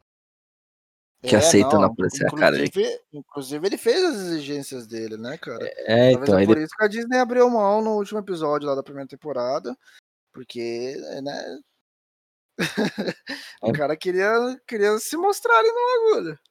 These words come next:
Speaker 2: É, então, aí depois que eu li que, nossa, deu piti no, no set, essas coisas.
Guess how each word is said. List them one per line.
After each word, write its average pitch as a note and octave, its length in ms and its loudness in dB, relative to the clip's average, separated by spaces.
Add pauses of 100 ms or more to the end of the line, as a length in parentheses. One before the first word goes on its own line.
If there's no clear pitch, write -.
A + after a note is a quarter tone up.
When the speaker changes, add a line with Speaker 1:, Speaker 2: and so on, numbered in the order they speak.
(340)
Speaker 2:
É, G#2 220 2
então, F#2 260 -2
aí F#2+ 120 6
depois A2 420 2
que - 140 -4
eu D#3+ 80 2
li C#3 240 2
que, - 200 -2
nossa, B2+ 500 4
deu A2+ 200 6 (300)
piti B2+ 500 2
no, G2+ 480 2
no F2 160 -2
set, A#2 680 6
essas G#2 300 -2
coisas. G2+ 600 -2